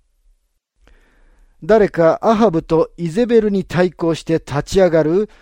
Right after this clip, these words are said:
勇気を持っている人でなければなりませんでした。神様はすでにその人を用意しておられ、それは預言者エリアでした。聖書に出てくる人たちのうちで彼は最も偉大な人物の一人です。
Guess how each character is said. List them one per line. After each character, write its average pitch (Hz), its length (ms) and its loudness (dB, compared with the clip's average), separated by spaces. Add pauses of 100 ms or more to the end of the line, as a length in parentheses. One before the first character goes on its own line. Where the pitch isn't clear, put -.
(140)
勇 233 260 -6
気 - 200 -4
を 165 100 2
持 196 120 0
っ 196 40 -4
て - 200 -4
い 156 40 0
る 151 60 -4
人 151 240 -6
で 151 100 -2
な 151 140 -2
け 156 140 -4
れ 165 100 0
ば 185 240 2
な 156 100 -2
り 147 80 -4
ま 165 120 -2
せ 139 140 -10
ん 110 60 -12
で 90 80 -20
し - 100 -20
た。 - 160 -20 (2250)
神 185 160 -2
様 160 240 -4
は 160 80 2
す 190 160 -8
で 190 100 2
に 170 100 -2
そ 185 160 -8
の 226 120 0
人 202 260 0
を 185 80 2
用 208 220 2
意 180 40 0
し - 120 -8
て 175 80 -2
お 160 100 0
ら 151 100 2
れ、 185 300 2 (280)
そ 180 180 -4
れ 175 80 0
は 170 120 4
預 160 240 0
言 208 220 2
者 202 240 0 (100)
エ 208 140 4
リ 175 140 0
ア 110 60 -6
で - 100 -18
し - 80 -20
た。 - 160 -20 (1040)
聖 254 140 0
書 202 160 -2
に 170 160 -2
出 196 140 2
て 175 140 -2
く - 140 -8
る 156 80 -2
人 180 220 -6
た 175 140 -2
ち 147 120 -10
の 156 80 -4
う 147 60 -4
ち - 140 -14
で 165 200 2
彼 190 280 -2
は 175 200 2
最 165 480 -4
も 247 160 0
偉 208 80 0
大 190 220 2
な 180 140 0
人 175 240 -4
物 147 240 -8
の 196 80 -2
一 147 200 -10
人 104 120 -16
で 67 100 -20
す。 - 220 -20